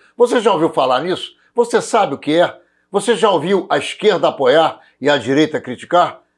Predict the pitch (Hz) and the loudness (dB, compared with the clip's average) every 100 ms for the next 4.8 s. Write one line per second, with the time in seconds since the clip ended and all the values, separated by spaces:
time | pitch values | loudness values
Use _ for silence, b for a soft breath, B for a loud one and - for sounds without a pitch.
0 | - 143 131 156 151 117 127 139 135 135 | -6 -4 0 0 0 -4 -2 -2 -2 -6
1 | - - 110 123 123 - _ - 113 85 | -8 -16 -8 -4 -4 -4 _ -14 -12 -2
2 | 160 151 127 98 123 123 - 117 - 117 | -2 -2 -6 -6 -10 -12 -16 -16 -14 -14
3 | - 104 113 120 b b - - - - | -12 -8 -6 -8 b b -14 -14 -8 -4
4 | 147 104 - - - - - | -4 -6 -14 -14 -14 -16 -18